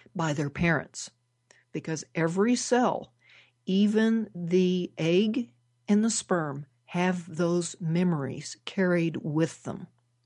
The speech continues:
And it is carried as a picture, not as a word. Many of us seen this before. If I were to say a word like elephant,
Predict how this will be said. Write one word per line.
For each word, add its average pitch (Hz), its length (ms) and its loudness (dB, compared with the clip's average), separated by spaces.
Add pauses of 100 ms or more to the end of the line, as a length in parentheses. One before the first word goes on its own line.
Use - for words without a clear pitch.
(760)
And 254 220 4
it 247 160 4
is 233 160 2
carried 214 340 4
as 170 180 -4
a 165 60 -8
picture, - 540 -6 (500)
not 175 240 4
as 247 160 0
a 254 60 2
word. 180 400 -4 (840)
Many 170 440 2
of 143 120 -6
us 143 120 -8
seen 147 400 -8
this 143 340 -8 (160)
before. 139 560 -6
If 170 160 -6
I 339 160 0
were 240 240 4
to 247 140 -2
say 220 480 2 (280)
a 170 140 0
word 156 640 2
like 139 400 -6 (200)
elephant, 214 540 2